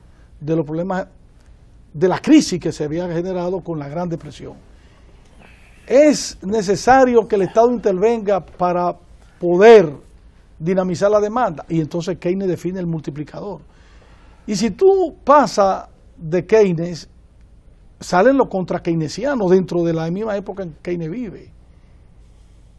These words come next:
Tanto en, en, en, en la sociedad norteamericana como en la sociedad inglesa,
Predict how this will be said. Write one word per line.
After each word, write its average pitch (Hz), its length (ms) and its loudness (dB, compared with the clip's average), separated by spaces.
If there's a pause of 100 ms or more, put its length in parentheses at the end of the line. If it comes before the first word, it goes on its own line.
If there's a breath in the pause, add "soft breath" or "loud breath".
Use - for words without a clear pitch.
(440)
Tanto 254 400 2
en, 214 200 2
en, 185 400 -8
en, 175 180 -6
en 170 260 -6
la 160 100 -6
sociedad 151 320 -6
norteamericana 202 680 -6
como 175 200 -8
en 156 60 -6
la 147 80 -8
sociedad 147 320 -10
inglesa, 175 520 -6